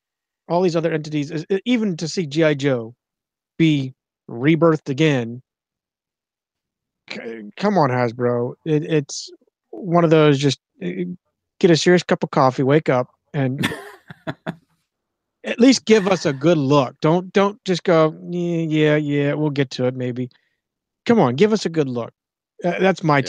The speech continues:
Speaker 1: take. Sorry, I, I'm on a tangent, but that, it
Speaker 2: Well,
Speaker 1: just
Speaker 2: if you're a,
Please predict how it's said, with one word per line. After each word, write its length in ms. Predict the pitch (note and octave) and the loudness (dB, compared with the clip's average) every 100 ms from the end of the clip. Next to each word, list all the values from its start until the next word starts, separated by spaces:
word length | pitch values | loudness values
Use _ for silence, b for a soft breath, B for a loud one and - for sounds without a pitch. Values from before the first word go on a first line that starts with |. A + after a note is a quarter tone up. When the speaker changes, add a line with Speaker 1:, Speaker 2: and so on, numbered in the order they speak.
| A#2+ | -4
Speaker 1:
take. 140 | A#2 | -6
Sorry, 380 | - D3 C3 B2+ | -4 -2 0 -2
I, 180 | C#3 C#3 D3 | -2 -4 -6
I'm 160 | D3 C#3 | -4 -2
on 120 | C3 | -2
a 140 | A#2 _ _ _ _ _ | -4 _ _ _ _ _
tangent, 440 | - C#3+ C3 A#2+ C3 | -4 0 0 -2 -4
but 120 | C#3+ | 2
that, 180 | E3 - | 2 0
it 100 | - | -6
Speaker 2:
Well, 100 | - E3+ | -6 -8
Speaker 1:
just 120 | - _ _ _ _ _ _ _ _ _ _ _ _ _ _ _ - | -14 _ _ _ _ _ _ _ _ _ _ _ _ _ _ _ -6
Speaker 2:
if 160 | D#3 F#3 | -4 2
you're 320 | E3+ D#3 C3 | 4 6 6
a, 140 | A2 | 4